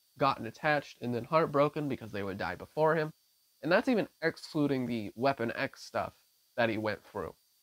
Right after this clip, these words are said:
and being turned into this mindless killing machine with absolutely no sense of control whatsoever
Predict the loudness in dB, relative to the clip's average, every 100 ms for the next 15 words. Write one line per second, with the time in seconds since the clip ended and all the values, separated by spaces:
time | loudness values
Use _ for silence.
0 | _ _ _ -6 2 4 4 2 -2 -2
1 | -4 -2 -2 0 2 4 2 -4 -6 -2
2 | 0 0 -2 -2 -2 -2 -4 _ _ _
3 | _ _ _ _ _ 0 2 4 4 4
4 | -2 0 2 2 2 0 -4 -6 -8 -6
5 | 2 4 4 2 -2 -4 2 2 2 -4